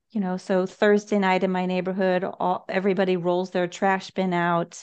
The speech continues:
You know, at the same time, you can almost hear the bins rolling down the street,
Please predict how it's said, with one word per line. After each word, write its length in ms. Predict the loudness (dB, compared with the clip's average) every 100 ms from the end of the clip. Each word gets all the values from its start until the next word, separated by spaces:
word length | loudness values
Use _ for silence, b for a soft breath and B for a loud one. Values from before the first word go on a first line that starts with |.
| _ b b b b _ -2
You 80 | 2
know, 200 | 4 4
at 60 |
the 80 | 2
same 320 | 2 2 2
time, 420 | 2 2 2 2
you 100 | -2
can 160 | -2 -2
almost 260 | 0 -2 -2
hear 220 | 0 4
the 280 | 4 2 -2 _ -2
bins 420 | 0 0 -4 0
rolling 300 | 0 0 0
down 180 | 0 -2
the 80 |
street, 540 | -4 0 0 0 -4